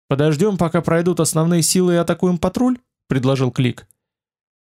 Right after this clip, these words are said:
Майкар отрицательно покачал головой. "Можем не успеть убить их быстро, а шум услышат".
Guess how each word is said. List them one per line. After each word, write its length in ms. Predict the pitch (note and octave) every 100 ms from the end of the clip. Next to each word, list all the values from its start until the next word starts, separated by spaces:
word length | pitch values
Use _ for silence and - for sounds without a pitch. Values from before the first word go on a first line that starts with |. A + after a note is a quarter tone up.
| _ -
Майкар 400 | C#3 D#3 G#3 F#3+
отрицательно 720 | F3+ D3+ D3 F3 E3 D#3 C#3+
покачал 440 | B2+ C3+ B2+ C#3
головой. 540 | B2+ C3 C3 A#2+ A#2 - _ _ _ _ _ _
"Можем 360 | C#3 D#3+ D#3 D#3+
не 80 | D#3+
успеть 340 | D#3+ - D#3+
убить 240 | D3+ D3 D3
их 140 | C3
быстро, 480 | C#3+ C3+ - B2 - _ _ -
а 100 | C3+
шум 340 | - A3+ D#3 -
услышат". 640 | F3+ - C3+ B2 C3 -